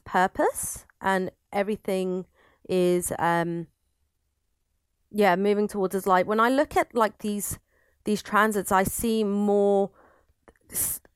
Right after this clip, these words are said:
stuff now this year being a bit, as we can already see, because we've got the South Node in Scorpio. So,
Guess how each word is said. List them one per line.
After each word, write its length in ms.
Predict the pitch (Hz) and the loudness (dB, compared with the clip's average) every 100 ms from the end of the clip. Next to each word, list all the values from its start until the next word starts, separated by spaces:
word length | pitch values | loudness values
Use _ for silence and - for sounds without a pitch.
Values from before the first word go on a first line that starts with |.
| _ | _
stuff 520 | - - 262 240 - | -4 2 4 4 2
now 480 | 220 202 196 220 349 480 226 | 0 4 6 6 6 2 -2
this 300 | 190 214 - | 0 0 0
year 320 | 196 196 262 330 | 0 4 4 2
being 240 | 254 254 247 | 0 2 0
a 60 | |
bit, 640 | - 247 240 - - - - _ _ | 0 2 2 0 -8 -14 -14 _ _
as 220 | - 214 202 | 4 4 4
we 80 | |
can 160 | 208 226 | 0 0
already 320 | 202 196 190 | 2 2 2
see, 260 | 196 214 240 | -2 -2 -2
because 240 | 254 190 | -4 -6
we've 80 | 196 | -4
got 160 | 185 - | -2 -4
the 80 | |
South 340 | 185 190 185 - | -2 2 2 2
Node 180 | 190 185 | -2 -2
in 100 | 185 | -6
Scorpio. 640 | - 190 190 - 233 339 | -4 -4 -4 -2 2 2
So, 460 | 415 - 190 180 | 0 0 2 4